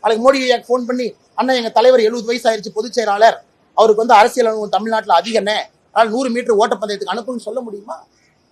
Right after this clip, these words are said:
அனுபவம் எங்க தேவையோ அனுபவம் இருக்கலாம். இன்னைக்கு உலகத்துல இருக்கக்கூடிய தலைவர்களை பாருங்க,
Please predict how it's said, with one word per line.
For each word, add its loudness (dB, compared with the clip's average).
அனுபவம் 2
எங்க 0
தேவையோ -2
அனுபவம் -4
இருக்கலாம். -8
இன்னைக்கு -4
உலகத்துல 4
இருக்கக்கூடிய -4
தலைவர்களை 0
பாருங்க, -4